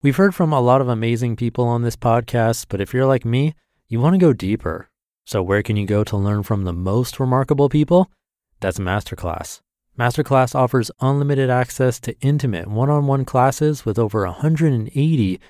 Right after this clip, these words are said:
world-class instructors, plus every new membership comes with a thirty-day money-back guarantee, so there's no risk.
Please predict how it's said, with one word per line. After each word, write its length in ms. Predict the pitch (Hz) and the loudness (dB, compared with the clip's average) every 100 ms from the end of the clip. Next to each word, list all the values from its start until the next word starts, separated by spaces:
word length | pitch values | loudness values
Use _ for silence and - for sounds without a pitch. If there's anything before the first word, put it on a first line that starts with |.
| _ | _
world-class 600 | 107 104 123 - 131 117 | -2 2 2 2 2 2
instructors, 760 | 110 92 - 147 175 98 92 - _ _ _ | 0 -8 0 0 0 -4 -4 -8 _ _ _
plus 200 | - 98 - | -4 -4 -2
every 260 | 117 135 | 0 2
new 140 | 139 131 | 2 2
membership 420 | 127 123 120 131 | 2 0 0 -2
comes 320 | - 113 117 | 0 -2 -2
with 120 | 117 | -4
a 60 | 98 | -6
thirty-day 600 | - 120 120 131 113 110 | -6 -2 2 2 2 2
money-back 540 | 101 95 107 98 95 | 0 0 0 0 -2
guarantee, 680 | - 92 87 85 147 127 82 - _ - | -2 -2 -2 0 2 2 0 -10 _ -8
so 160 | - | -4
there's 220 | 82 82 | -2 -2
no 100 | 95 | -2
risk. 460 | 85 95 107 - - | 0 0 0 -2 -12